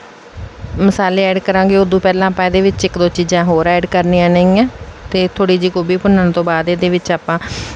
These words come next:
ਇੱਕ ਜਿਹੜਾ, ਮ, ਬੜੇ ਸਾਈਜ਼ ਦਾ ਟਮਾਟਰ ਆਪਾਂ ਕਟਿੰਗ ਕਰ ਲਿਆ ਸੀਗਾ ਬਰੀਕ ਬਰੀਕ ਫਾੜੀਆਂ ਦੇ ਵਿੱਚ, ਤੇ ਉਹਨੂੰ ਐਡ ਕਰਾਂਗੇ ਟਮਾਟਰ ਨੂੰ। ਤੇ ਜੇ ਬੜੇ ਸਾਈਜ਼ ਦਾ ਤਾਂ ਇੱਕ ਪਿਆ-, ਅ, ਟਮਾਟਰ ਲੈ ਸਕਦੇ ਹੋ, ਨਹੀਂ ਤਾਂ ਦੋ ਹੈਗੇ ਜਿਹੜੇ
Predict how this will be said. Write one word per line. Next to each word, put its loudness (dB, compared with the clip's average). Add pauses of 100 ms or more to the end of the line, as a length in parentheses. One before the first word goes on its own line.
ਇੱਕ -2
ਜਿਹੜਾ, 2 (400)
ਮ, 6
ਬੜੇ 2
ਸਾਈਜ਼ 0
ਦਾ 2
ਟਮਾਟਰ -2
ਆਪਾਂ -4
ਕਟਿੰਗ 2
ਕਰ 0
ਲਿਆ 0
ਸੀਗਾ -2 (120)
ਬਰੀਕ 0
ਬਰੀਕ 0
ਫਾੜੀਆਂ -2
ਦੇ 0
ਵਿੱਚ, -2 (480)
ਤੇ 0
ਉਹਨੂੰ 4
ਐਡ 0
ਕਰਾਂਗੇ 0
ਟਮਾਟਰ 0
ਨੂੰ। 4 (1600)
ਤੇ 0
ਜੇ 0
ਬੜੇ 0
ਸਾਈਜ਼ 0
ਦਾ 2
ਤਾਂ -2
ਇੱਕ -2
ਪਿਆ-, 0
ਅ, 2
ਟਮਾਟਰ 0
ਲੈ 4
ਸਕਦੇ 0
ਹੋ, 6
ਨਹੀਂ 4
ਤਾਂ 0
ਦੋ 4
ਹੈਗੇ 2
ਜਿਹੜੇ 2